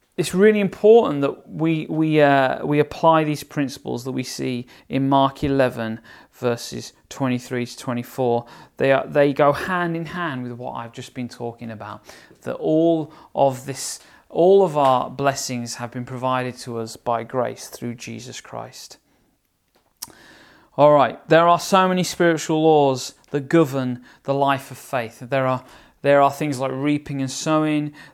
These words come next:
there is patience, there is life in the Spirit, living by the Spirit. You know, and I don't know all these things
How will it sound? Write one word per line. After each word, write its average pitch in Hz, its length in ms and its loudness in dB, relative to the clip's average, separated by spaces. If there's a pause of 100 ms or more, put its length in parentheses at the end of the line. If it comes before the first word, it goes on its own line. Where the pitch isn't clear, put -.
there 131 260 2
is 123 140 -4
patience, 143 880 -4
there 123 280 -8
is 123 200 -10 (340)
life 135 420 -2
in 139 100 -6
the 127 60 -8
Spirit, 156 540 -2
living 143 340 -4
by 127 140 -2
the 117 80 -8
Spirit. 139 500 -10 (840)
You 156 100 -4
know, 147 240 0 (300)
and 170 180 2
I 196 200 4
don't 196 280 2
know 190 220 2
all 165 260 2
these 151 420 -6
things 139 600 -8